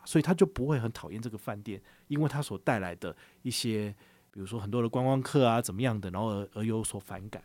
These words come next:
好，所以我觉得跟在地环境有一个共生，我觉得这是很重要的。那这种额外的 dance、额外的舞，好像在其他的饭店比较少去看到。好，所以这对我来讲，这是一个非常非常特别的体验。那我朋友说他看了就非常非常感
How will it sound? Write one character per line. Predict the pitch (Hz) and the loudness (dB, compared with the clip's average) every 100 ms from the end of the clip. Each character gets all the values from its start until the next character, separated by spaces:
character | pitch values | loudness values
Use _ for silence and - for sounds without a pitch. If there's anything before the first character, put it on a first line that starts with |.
| - | -18
好， | - 104 | -18 -2
所 | 156 | 2
以 | |
我 | 127 | 4
觉 | 139 | 4
得 | 131 - - - - | 2 0 -12 -12 6
跟 | 165 165 180 151 - - | 8 8 4 0 -10 6
在 | 170 | 8
地 | 151 | 8
环 | 143 110 | 6 2
境 | 113 120 | 2 0
有 | 90 | -2
一 | |
个 | 101 | -4
共 | 101 139 101 | 2 2 2
生， | - 101 | -2 -4
我 | 95 | -6
觉 | 113 | -6
得 | |
这 | 110 117 | -4 -6
是 | - | -6
很 | 90 | -10
重 | - 90 71 | -12 -16 -18
要 | |
的。 | 76 - _ | -20 -20 _
那 | 143 139 120 - _ - | -4 -2 -2 -6 _ -2
这 | 196 | 4
种 | 127 104 107 | 4 4 -2
额 | 143 | 6
外 | 160 | 10
的 | 143 127 | 10 8
dance、 | 151 113 - - | 4 4 0 -2
额 | |
外 | 120 135 | 2 2
的 | 107 | 2
舞， | 85 65 - - | -4 -10 -20 -20
好 | - 101 | -4 0
像 | 147 | 2
在 | 139 | 2
其 | 131 - | 0 -2
他 | 110 | -4
的 | 101 | -4
饭 | 117 | -2
店 | 110 101 | -4 -4
比 | - | -8
较 | 90 | -10
少 | - - | -10 -16
去 | - | -16
看 | - - | -18 -18
到。 | - | -20
好， | - 110 | -18 -14
所 | 104 | -8
以 | 131 | -8
这 | 151 | -2
对 | 175 | 4
我 | 113 | 4
来 | 104 | 2
讲， | 101 - - - - | -4 -8 -16 -16 0
这 | 165 | 2
是 | 135 135 | 2 0
一 | |
个 | 110 | 0
非 | 117 | -2
常 | 101 | -2
非 | 117 | -2
常 | 95 | -6
特 | - - | -4 -2
别 | 95 90 | -2 -4
的 | |
体 | 92 - | -10 -12
验。 | 87 95 | -8 -6
那 | |
我 | 123 | -4
朋 | - | -4
友 | 107 | -6
说 | - | -6
他 | 107 | -8
看 | - 101 | -8 -10
了 | |
就 | 104 | -10
非 | 101 | -10
常 | 90 | -12
非 | 95 | -14
常 | 90 | -18
感 | - | -20